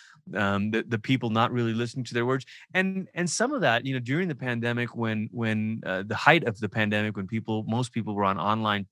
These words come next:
only, uh, church, um, it really, it really eroded it even more because then peop-, you know, after a few weeks, people were like, "Well, if I'm gonna watch on YouTube, I'll watch my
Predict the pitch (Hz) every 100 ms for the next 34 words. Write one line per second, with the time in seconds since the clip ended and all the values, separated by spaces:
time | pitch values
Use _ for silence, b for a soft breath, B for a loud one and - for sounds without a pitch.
0 | - 113 113 104 101 101 78 - 135 131
1 | 101 B B B B B _ 123 120 117
2 | 107 98 - _ - 156 147 143 165 214
3 | 226 220 220 208 147 127 160 180 175 131
4 | 127 131 139 143 131 131 131 120 117 117
5 | 113 98 101 127 110 110 151 190 147 139
6 | - - - 143 - 117 104 - 123 -
7 | 120 117 135 - 120 113 107 101 92 92
8 | 87 87 95 95 95 120 110 90 98 170
9 | - 104 b b b _ - 117 117 117
10 | - 113 110 110